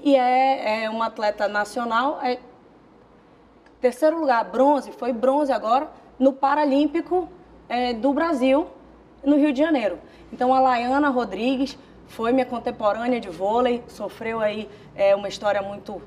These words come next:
triste, pesada em relação ao esporte, veio também da periferia, e lembrar de tantas Laianas que nós temos aí, provavelmente,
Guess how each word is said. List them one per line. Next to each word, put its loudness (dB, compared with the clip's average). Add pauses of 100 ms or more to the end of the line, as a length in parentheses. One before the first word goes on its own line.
(160)
triste, -2
pesada -2
em -12
relação -4 (680)
ao 0
esporte, -2 (160)
veio 0
também -6
da -4
periferia, -4 (320)
e 0
lembrar 0 (340)
de -12
tantas -2 (240)
Laianas 2
que -12
nós -12
temos -12
aí, -6 (320)
provavelmente, -4